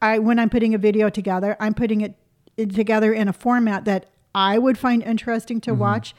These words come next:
Speaker 1: and that I enjoy making.
Speaker 2: Okay. See, when I make a video, I go, "Did the viewer learn anything from this?" And it doesn't have to necessarily be, like, anything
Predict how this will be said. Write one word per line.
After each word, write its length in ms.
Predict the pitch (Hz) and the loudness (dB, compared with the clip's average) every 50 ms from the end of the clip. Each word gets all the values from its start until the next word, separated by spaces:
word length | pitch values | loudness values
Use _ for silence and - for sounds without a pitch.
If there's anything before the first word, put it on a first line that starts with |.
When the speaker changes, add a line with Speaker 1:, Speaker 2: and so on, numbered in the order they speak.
| - - - - | -20 -20 -20 -10
Speaker 1:
and 140 | - 220 214 208 | -4 -2 -2 0
that 140 | 196 190 - - | -2 -4 -4 -4
I 120 | 202 196 | -4 -2
enjoy 440 | 196 190 175 180 170 190 180 170 165 | -2 -2 -2 -2 -2 -2 -2 -2 -2
making. 500 | 170 170 180 165 - - 143 - - - _ _ - - - | -4 -4 -6 -6 -8 -12 -14 -16 -18 -20 _ _ -8 -4 -4
Speaker 2:
Okay. 300 | - - 135 117 127 151 - _ _ _ _ | -2 0 0 -2 -2 -4 -8 _ _ _ _
See, 140 | - - 151 | 0 2 2
when 100 | 147 147 | 4 4
I 80 | 147 | 4
make 160 | 160 165 160 | 2 2 2
a 60 | 151 143 | 2 2
video, 280 | 143 139 139 135 135 | 2 4 4 4 4
I 60 | 127 127 | 4 4
go, 200 | 123 127 127 120 | 2 2 0 0
"Did 640 | - - - 117 - 143 147 143 135 127 123 123 127 | -2 -6 -10 -2 2 4 4 4 4 2 -4 -6 -4
the 80 | 131 123 | -4 -2
viewer 320 | 107 117 127 113 117 113 | -2 -2 -2 0 0 -2
learn 220 | 104 107 107 104 | -4 -4 -4 -4
anything 280 | 104 104 104 104 - - | -6 -6 -8 -10 -12 -14
from 180 | 113 - - - | -14 -14 -16 -16
this?" 300 | - - - - - - _ _ _ _ _ _ _ _ _ | -16 -16 -18 -18 -20 -20 _ _ _ _ _ _ _ _ _
And 140 | - 127 127 | -4 -2 0
it 40 | 127 | 2
doesn't 260 | 131 147 139 147 147 | 2 2 2 2 0
have 100 | 147 139 | -2 -2
to 100 | 135 139 | -2 -2
necessarily 600 | 131 131 123 - 123 113 - 131 120 117 113 110 | -2 -2 -4 -4 -8 -8 -6 -4 -2 -2 -2 -2
be, 160 | 101 117 110 | -4 -4 -4
like, 240 | 107 107 107 107 - - | -4 -4 -6 -8 -8 -8
anything 460 | 123 120 117 113 113 110 110 107 - | -8 -6 -6 -6 -6 -8 -8 -10 -12